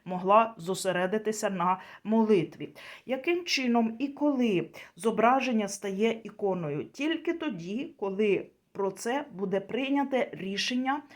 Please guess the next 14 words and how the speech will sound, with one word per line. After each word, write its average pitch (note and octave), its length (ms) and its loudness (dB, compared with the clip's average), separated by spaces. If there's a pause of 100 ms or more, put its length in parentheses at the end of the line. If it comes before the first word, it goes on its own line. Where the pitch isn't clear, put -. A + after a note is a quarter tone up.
(300)
на, A3 600 2
м, G3 160 -6
певному, A3+ 560 2
чи B3 160 -4
це E4 180 0
місцевому G3 760 0
соборі, A3 580 0 (240)
коли A3+ 220 0
прослав-, A3+ 520 -4 (100)
прославляється A#3 800 2
місцевий A#3 560 0
святий, A#3+ 480 -4 (300)
чи C#4 220 -2
це F4 360 0